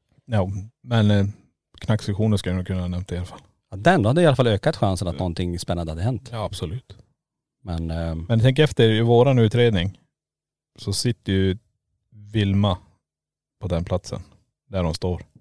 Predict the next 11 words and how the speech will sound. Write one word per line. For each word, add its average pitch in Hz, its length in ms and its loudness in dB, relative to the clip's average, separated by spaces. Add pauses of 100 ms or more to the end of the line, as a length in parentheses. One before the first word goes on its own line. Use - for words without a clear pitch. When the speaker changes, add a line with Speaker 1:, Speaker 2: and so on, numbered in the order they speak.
(220)
Speaker 2:
Mm. 87 240 -8 (600)
Speaker 1:
Och 95 60 -14
då 92 120 -2
smäller 90 360 -2
det, 76 100 -12 (420)
utav 87 160 -12
helskotta - 760 -10
i 76 40 -12
byggnaden. 76 340 -14 (180)
Speaker 2:
Just 101 200 -4
det. 80 120 -6